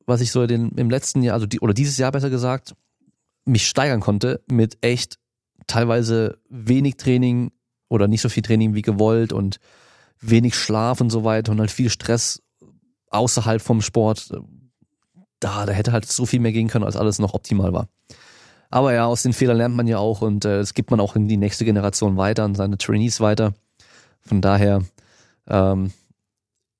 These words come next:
ist es ganz gut, andersrum wieder eben zu wissen, okay,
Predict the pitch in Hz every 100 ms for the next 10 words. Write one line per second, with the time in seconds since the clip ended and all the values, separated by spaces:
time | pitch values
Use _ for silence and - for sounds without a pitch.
0 | _ _ - 139 143 131 123 - - _
1 | _ _ - 151 170 - 127 139 - 123
2 | 123 123 120 117 113 - 107 113 110 104
3 | 101 107 110 98